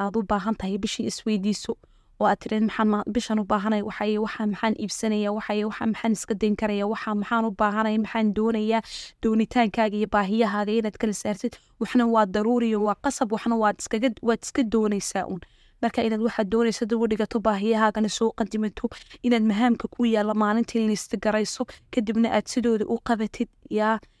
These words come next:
inaad khalad markuu kaa dhaco, aad akhlaadkaaga iyo khaladaadkaaga qiratid, oo aad markiiba ku dadaashid inaad wax islaaxisid. Intaad iska daysid, intaad ka xishoonayso, inaad qof raalli ah ku tidhaahdid, inaad marka qalad kaa dhaco, ahaad raali gelisid.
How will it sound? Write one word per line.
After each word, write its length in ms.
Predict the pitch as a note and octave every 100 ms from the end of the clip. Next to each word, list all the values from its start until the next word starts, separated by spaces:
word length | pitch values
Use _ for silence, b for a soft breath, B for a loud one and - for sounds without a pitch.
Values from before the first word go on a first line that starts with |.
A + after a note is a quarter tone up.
| b
inaad 260 | B3+ A#3+ -
khalad 320 | - A#3 G#3
markuu 320 | A#3+ - A3+
kaa 260 | - A3 A3
dhaco, 200 | A3 G#3
aad 220 | - - -
akhlaadkaaga 760 | G3+ G#3+ A3+ - - A3 G#3+
iyo 100 | A3
khaladaadkaaga 760 | G3 A3 G#3+ A#3 A3 - G#3+ G#3 -
qiratid, 400 | G#3+ G#3+ - B3 b b b
oo 120 | A3+
aad 180 | - A3
markiiba 320 | B3 - A#3 A3+
ku 140 | -
dadaashid 480 | G#3+ A3 G#3+ - A3
inaad 240 | A3+ G#3
wax 160 | G#3+ G#3+ -
islaaxisid. 680 | - A#3 G#3+ - - C4 - _ _ _ -
Intaad 260 | A#3 A3+
iska 220 | - - C#4+
daysid, 400 | G#3+ A3 - A#3
intaad 440 | A#3+ A3 A3+ G#3
ka 100 | -
xishoonayso, 560 | B3 G#3+ - A#3+ A#3 A#3+
inaad 160 | A#3 A3+
qof 160 | B3+ -
raalli 260 | A3+ C4
ah 100 | B3 C4
ku 120 | -
tidhaahdid, 420 | - A3+ F#3 G3 - - -
inaad 180 | B3+ A#3+
marka 220 | B3+ -
qalad 240 | - A3+ -
kaa 160 | C#4+
dhaco, 200 | C#4 A#3 B3 -
ahaad 240 | G3 C4 - _ _ _
raali 280 | G#3+ G3+ G3+
gelisid. 360 | G3 F#3 -